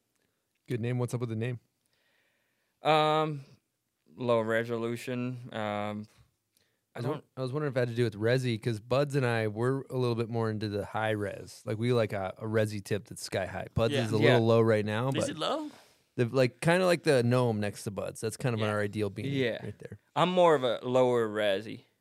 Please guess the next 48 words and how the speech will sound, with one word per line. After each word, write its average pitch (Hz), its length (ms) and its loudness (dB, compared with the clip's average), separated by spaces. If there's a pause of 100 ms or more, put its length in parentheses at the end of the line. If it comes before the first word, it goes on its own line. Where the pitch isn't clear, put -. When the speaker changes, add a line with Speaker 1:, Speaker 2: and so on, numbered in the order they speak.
(160)
Speaker 1:
Mm. 117 120 -2
Speaker 3:
Is 113 100 0
that 151 180 2
why 139 140 4
Speaker 2:
I 131 40 6
Speaker 3:
you 131 60 2
call 147 240 2
it 127 60 -4
low 135 120 4
res? 180 300 -2
Speaker 1:
Fi-, - 160 -2
you 160 80 -4
should 196 140 4
have 190 80 0
called 170 180 6
it 147 80 4
Speaker 3:
<laughs> - 0 -
Speaker 1:
Fisherman's 165 540 2
Friend, 107 260 -6 (100)
maybe. 120 120 0
Speaker 3:
Yeah. 127 120 -2 (400)
Fishing 151 220 -6
Speaker 2:
That 127 60 2
Speaker 3:
friend. 139 40 2
Speaker 2:
actually, 160 500 2
um, 110 420 -2
Speaker 3:
Fisherman's 120 320 -16
friend. 117 240 -14 (260)
Speaker 1:
The 113 100 -2
Wharf. 120 420 2
You 117 140 -2
could 117 140 -4
call 123 160 2
it 110 80 -2
the 113 60 0
Wharf 113 280 2
Speaker 3:
The 113 80 0
Speaker 1:
headwear. 113 220 2
Speaker 3:
Wharf. 117 220 0
Speaker 2:
Yeah. 110 140 -6 (680)
I 127 80 0
don't 160 180 -2
call 165 220 -6
it 127 100 -10 (520)
because 127 280 -12
of 107 120 -10
that, 123 280 -8 (100)
but 107 240 -12